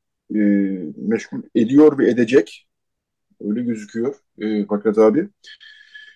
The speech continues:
E, çok teşekkürler. E, bu haftada, e, sohbetimizi gerçekleştirmiş olduk. Yani gir-,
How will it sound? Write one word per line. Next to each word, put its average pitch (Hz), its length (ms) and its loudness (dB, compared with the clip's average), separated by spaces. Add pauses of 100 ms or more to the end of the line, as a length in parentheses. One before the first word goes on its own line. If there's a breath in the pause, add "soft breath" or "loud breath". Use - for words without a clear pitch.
(120)
E, 143 300 4
çok 175 220 -4
teşekkürler. 180 580 -2 (100)
E, 127 340 -2
bu 131 160 4
haftada, 131 500 0
e, 113 100 -4 (1400)
sohbetimizi 123 680 -6
gerçekleştirmiş - 880 -4
olduk. 123 320 -2 (1200)
Yani 110 400 2 (240)
gir-, 113 360 -2